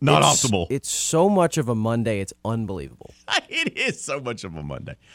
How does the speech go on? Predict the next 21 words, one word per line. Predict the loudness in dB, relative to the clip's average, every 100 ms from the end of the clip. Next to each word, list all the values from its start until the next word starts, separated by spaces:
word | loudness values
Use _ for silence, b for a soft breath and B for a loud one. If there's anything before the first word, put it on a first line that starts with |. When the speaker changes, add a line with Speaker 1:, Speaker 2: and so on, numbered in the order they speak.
| B B 0
Speaker 1:
Hey, | 0 0 -4
some | -2 0 0
news | 0 -2 -4
we | -6 -2 0
wanna | 0 -2
share | -2 -2
with | -2 -2
you | -2
real | 0 2 2
quickly | -2 0 2
before | 0 0 0
we | 2
wrap | 2 0 0
up | -4 0
hour | 0 2 0 0
number | 0 -2 0
two. | -2 -4 _ b b b b b b b b
Uh, | -2 0 0
Hayes | 2 2 2 0
Fawcett, | 0 2 2 0 -2 -2
who, | -2 0 -2